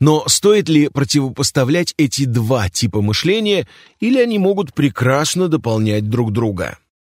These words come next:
Чтобы можно было сгенерировать по-настоящему эффективные и инновационные решения, творческое мышление должно быть дополнено критическим.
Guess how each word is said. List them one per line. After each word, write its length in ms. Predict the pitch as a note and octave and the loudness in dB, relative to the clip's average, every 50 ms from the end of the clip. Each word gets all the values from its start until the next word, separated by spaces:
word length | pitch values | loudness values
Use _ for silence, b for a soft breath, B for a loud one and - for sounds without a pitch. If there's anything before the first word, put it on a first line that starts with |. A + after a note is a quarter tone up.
| _ _ _ _ _ _ | _ _ _ _ _ _
Чтобы 340 | - - - A3 A3 F#3+ G#3+ | -8 -2 0 2 2 2 2
можно 420 | G3+ G3+ G#3 G3+ F3 C3+ C3+ C#3+ | 2 2 2 2 2 2 0 0
было 220 | C#3 C#3+ D3 C#3 B2+ | 0 2 0 0 0
сгенерировать 720 | A2 A2+ C3 D3 D3+ D3+ D3 D3+ C#3 B2+ A#2+ A2+ - - | 0 0 -2 0 0 0 2 2 2 0 0 -2 -4 -4
по-настоящему 1040 | - D3+ D3+ D3+ D3 - - - E3+ E3+ E3 D#3+ C3 A2+ - - - A#2+ A2 A2 A2+ | -2 -2 0 0 -2 -2 -2 -2 0 0 2 0 0 0 -2 -2 -2 -2 -2 -2 -2
эффективные 760 | A2+ - - C3+ - - - C#3+ C3+ A2+ G#2+ G#2+ G#2 G2 G2 | -2 -4 -4 -6 -4 -4 -2 0 0 0 0 0 0 -2 -2
и 220 | - - C#3 C3 A#2+ | -4 -2 -2 0 0
инновационные 680 | A#2+ B2 A#2 A#2+ - - - C#3+ C3 B2 B2 B2+ B2+ | 0 0 0 -2 -4 -2 -2 0 0 0 2 2 2
решения, 560 | C3 C#3+ C#3 - - A3+ A3+ A3 A3 A3 G3 - _ _ _ | 2 0 0 0 0 0 0 0 0 0 -2 -4 _ _ _
творческое 760 | - E3 D3+ F#3 A3 A#3 G#3+ - - F#3+ - - - F3+ E3+ D#3 | 0 0 2 2 0 0 0 -2 -4 -4 -4 -2 0 0 0 0
мышление 560 | C#3+ C3+ - - D3+ E3 F3 D#3+ D#3+ D3+ C#3 | 0 -2 -2 0 0 0 0 0 -2 -2 -2
должно 360 | B2+ A#2+ A#2 A2+ A#2 D3 D3 | -2 -2 -2 -2 -2 -2 -2
быть 200 | C3+ C3+ B2 A2+ | -2 -2 -2 -2
дополнено 600 | G#2+ C#3 A2+ - - C3 C3+ C3+ B2+ B2+ B2 A#2+ | -2 -4 -4 -4 -2 -2 -2 -2 0 -2 -2 -4
критическим. 920 | G2+ - - A#2+ B2 G#2 - C3+ C#3+ - - G#2+ G2+ - - - G1+ - | -4 -2 -2 -2 0 0 -2 -4 -4 -4 -4 -4 -6 -6 -8 -12 -18 -18